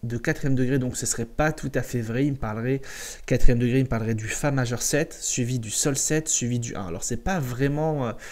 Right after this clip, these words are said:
c'est, c'est plus vraiment d'actualité, entre guillemets, ça évolue, hein, la musique, euh, ces derniers siècles,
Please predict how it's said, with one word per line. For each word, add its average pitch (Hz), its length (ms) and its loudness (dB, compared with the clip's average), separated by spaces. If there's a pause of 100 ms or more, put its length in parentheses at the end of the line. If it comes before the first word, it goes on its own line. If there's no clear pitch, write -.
(400)
c'est, - 120 -6
c'est - 120 0
plus - 160 2
vraiment 165 300 0
d'actualité, 123 680 -4 (360)
entre 113 300 -6
guillemets, 110 300 -4
ça 113 160 -6
évolue, 113 400 -2
hein, 90 80 -8
la 95 80 -8
musique, 104 480 -6
euh, 95 80 -8
ces 104 160 -8
derniers 107 260 -6
siècles, 120 600 -4